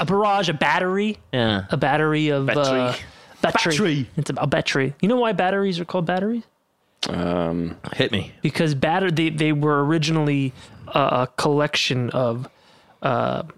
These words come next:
Speaker 1: of cells of, of, like, the acid or whatever, and so they were a battery,
Speaker 2: Mm.
Speaker 1: like a battery of te-, of tests
Speaker 3: Mm-hmm.
Speaker 1: or what have you.
Speaker 2: Yes.
Speaker 1: So they were, um,
Speaker 2: Ah,
Speaker 1: a group.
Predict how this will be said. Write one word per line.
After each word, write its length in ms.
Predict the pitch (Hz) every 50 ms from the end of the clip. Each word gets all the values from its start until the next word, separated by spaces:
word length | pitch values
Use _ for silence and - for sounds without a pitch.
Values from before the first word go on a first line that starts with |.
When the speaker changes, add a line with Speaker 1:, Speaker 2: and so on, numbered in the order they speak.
| _ _ -
Speaker 1:
of 100 | 135 127
cells 460 | - - 127 110 - - - - - - _ _ -
of, 200 | 151 123 120 -
of, 160 | - 131 123
like, 180 | 123 117 -
the 160 | - 120 117 -
acid 420 | 113 117 113 120 - - 120 117
or 60 | 117
whatever, 360 | 117 120 120 120 123 123 120
and 180 | 117 123 123 127
so 100 | - -
they 120 | 135 127 123
were 160 | 120 120 110
a 40 | 120
battery, 760 | 139 131 - - 143 143 147 139 123 113 110 95 101 - - -
Speaker 2:
Mm. 260 | 143 160 170 160 131
Speaker 1:
like 100 | 107 139
a 60 | 131 123
battery 340 | 117 127 120 123 120 120 120
of 60 | 120
te-, 280 | - - - - - -
of 200 | - - 147 -
tests 340 | - - - 185 175 - 95
Speaker 3:
Mm-hmm. 200 | 92 95 196 147
Speaker 1:
or 60 | 131
what 140 | 123 120 110
have 260 | - 131 110 104 -
you. 60 | 117 113
Speaker 2:
Yes. 240 | 110 107 104 95
Speaker 1:
So 100 | - 123
they 140 | 117 123 120
were, 200 | 120 120 120 117 - - - - - - - - -
um, 440 | - 135 120 117 113 113 120 123 - - _ _ -
Speaker 2:
Ah, 400 | 196 214 254 294 285 240 156 107
Speaker 1:
a 20 | 196
group. 240 | 214 220 156 -